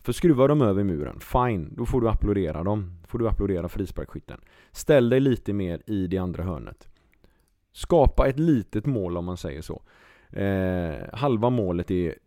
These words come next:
ja, det blir lite ditt. Men återigen, du vill ju ta den om den kommer i andra ytan med.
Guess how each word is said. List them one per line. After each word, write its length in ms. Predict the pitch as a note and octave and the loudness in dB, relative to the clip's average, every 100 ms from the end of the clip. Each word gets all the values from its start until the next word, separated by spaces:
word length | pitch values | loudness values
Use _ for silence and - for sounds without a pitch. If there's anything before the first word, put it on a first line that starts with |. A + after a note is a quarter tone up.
| - | -8
ja, 180 | A2 G#2+ | -6 -4
det 120 | B2+ | -2
blir 220 | D3+ C#3+ F3 | 0 2 2
lite 260 | C3 G#2 | 2 0
ditt. 460 | G2+ E2 - - - - _ | -4 -6 -8 -16 -16 -16 _
Men 220 | - B2+ | -4 0
återigen, 520 | C#3 A#2 B2+ G#2 D#2 G2+ | 0 0 -2 -2 -4 -6
du 80 | |
vill 260 | A#2 C3+ A2+ | -2 -2 0
ju 60 | A#2+ | -2
ta 260 | A#2+ F#2+ | 0 0
den 140 | F#2+ F#2+ | -2 -2
om 120 | F#2 | -4
den 80 | F#2 | -2
kommer 340 | G2+ F2 F2 | -4 -4 -4
i 40 | |
andra 260 | F#2 E2+ F2 | -4 -4 -6
ytan 360 | F2 - D2+ E2 | -8 -8 -8 -6
med. 200 | G2 | -8